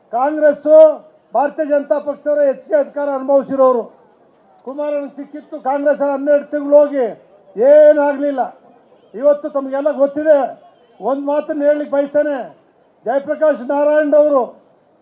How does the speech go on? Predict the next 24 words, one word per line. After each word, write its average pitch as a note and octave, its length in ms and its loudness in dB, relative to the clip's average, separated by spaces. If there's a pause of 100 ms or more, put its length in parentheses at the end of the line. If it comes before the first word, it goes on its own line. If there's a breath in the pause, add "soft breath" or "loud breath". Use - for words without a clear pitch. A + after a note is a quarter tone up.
ದೇವೇಗೌಡರ D4 720 4
ನಾಯಕತ್ವವನ್ನು C#4+ 880 -2
ಮೆಚ್ಚಿ C#4+ 680 -6 (300)
ಅವ್ರ B3+ 180 -2
ಕೈಗೆ D4+ 360 -2
ಈ - 20 -4
ಪಕ್ಷವನ್ನ C#4+ 580 -2
ಕೊಟ್ರು. C4 580 -4 (440)
ರಾಷ್ಟ್ರೀಯ C#4 460 -2 (760)
ಮಟ್ಟದಲ್ಲಿ D4 760 2 (400)
ಅವತ್ತು D4 680 -2 (260)
ವಿ C4+ 100 -10
ಪಿ C#4+ 220 -12
ಸಿಂಗ್ D4+ 200 -8
ಅವರು, D4 340 0
ಹೆಗ್ಡೆ C4 240 -4
ಅವರು D4+ 200 0
ಜನತಾದಳ C4+ 400 -4
ಮಾಡಿದಾಗ, C#4 420 -6 (680)
ಇವತ್ತು C4 280 -2
ನಿಮಗೆ D4 420 -2
ಗೊ-, C4+ 140 2
ಹೇಳಕ್ C#4+ 300 4
ಬಯಸ್ತೀನಿ, C#4+ 680 -4